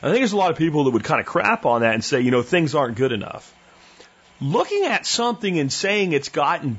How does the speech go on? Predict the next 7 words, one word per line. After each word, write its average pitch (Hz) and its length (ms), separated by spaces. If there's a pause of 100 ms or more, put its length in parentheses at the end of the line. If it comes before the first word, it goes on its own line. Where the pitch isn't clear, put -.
(120)
better 123 440 (880)
does 180 220
not 262 220
infer 233 440
that 185 220
we're 151 100
done. 98 560